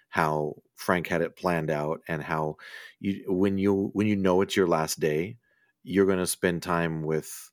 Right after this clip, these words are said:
what matters the most, and that's the people that you love and the people that love you. And I just thought that that was a very beautiful, um,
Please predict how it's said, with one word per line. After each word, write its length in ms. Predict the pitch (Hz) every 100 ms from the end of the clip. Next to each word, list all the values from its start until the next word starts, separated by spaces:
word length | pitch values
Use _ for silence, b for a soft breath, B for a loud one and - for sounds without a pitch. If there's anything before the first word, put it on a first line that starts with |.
| _ _ _ _
what 180 | 87 87
matters 360 | 87 80 80 78
the 80 |
most, 360 | 71 67 - -
and 120 | 80
that's 160 | 80 -
the 80 | 78
people 280 | 80 76
that 120 | 73 73
you 120 | 76
love 420 | 78 76 76 -
and 120 | 82 71
the 60 |
people 260 | - - -
that 140 | 69
love 220 | - 135
you. 280 | 143 139 76 -
And 100 | 90
I 100 | 85
just 200 | 78 76
thought 160 | 80 76
that 120 | 76
that 160 | 78 76
was 160 | 76
a 80 | 76
very 400 | 65 - 80 80
beautiful, 640 | 73 80 80 80 - 76 80 B B B B B
um, 240 | 69 67